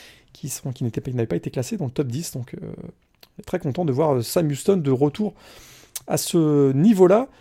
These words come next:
On avait d'autres matchs très intéressants cette semaine, euh, de la semaine dernière, mais aussi dans la Missouri Valley, comme souvent.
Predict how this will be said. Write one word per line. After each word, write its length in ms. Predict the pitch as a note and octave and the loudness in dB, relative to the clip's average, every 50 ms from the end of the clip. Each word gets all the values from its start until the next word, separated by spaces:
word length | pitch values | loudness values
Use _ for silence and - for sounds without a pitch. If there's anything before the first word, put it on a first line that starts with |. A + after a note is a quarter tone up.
| - - - - - - - - _ _ _ _ _ _ _ _ _ _ _ _ _ | -20 -20 -20 -20 -20 -20 -20 -20 _ _ _ _ _ _ _ _ _ _ _ _ _
On 120 | C3+ B2 | 0 0
avait 160 | A#2+ C#3 G3+ | 2 2 0
d'autres 360 | E3 C#3+ G#3+ A3+ - - - | 0 0 -2 -2 -2 0 0
matchs 360 | D3 E3 G#3+ G#3 - - - E3 C#3+ C#3 | 2 2 2 2 0 0 2 2 2 2
très 280 | - - A#3+ A3 F#3+ | -2 0 0 2 2
intéressants 420 | F#3+ E3+ - G3 F3 E3 - - G3+ | 2 2 2 2 2 2 0 -2 -4
cette 200 | - - C#3+ - | -4 -4 -6 -2
semaine, 380 | - F#3 D#3+ F#3 G#3+ G#3+ F3+ | -2 0 0 2 0 0 0
euh, 240 | D#3+ D3 C#3 C3+ B2+ | 0 0 0 0 -2
de 100 | A#2+ B2 | -2 -2
la 60 | B2 | -4
semaine 220 | B2 - - C#3 B2+ | -4 -4 -4 -2 0
dernière, 280 | B2 C3 F#3 A3+ G3 | 0 0 0 -2 -2
mais 720 | C#3+ B2+ A#2+ A#2+ A#2 A#2 A#2 A#2 A2+ A2+ A2+ A2 A2+ B2 - | 0 0 0 0 0 0 0 0 0 0 0 0 0 -2 -2
aussi 280 | C3+ A#2+ - - A#3 | -4 -6 -4 -4 -2
dans 100 | F3+ D3 | 0 0
la 80 | A#2+ A2+ | 0 0
Missouri 380 | A#2+ C3 - - - C#3 B2+ | -2 -2 -4 -6 -6 -6 0
Valley, 260 | A#2+ A#2+ A2+ B2+ D3+ F3 | 2 2 4 4 2 0
comme 180 | - - A#2+ | -2 -6 -6
souvent. 420 | A2 - - C#3+ B2 C3 D3+ G3+ | -6 -8 -8 -4 -4 -4 -4 -6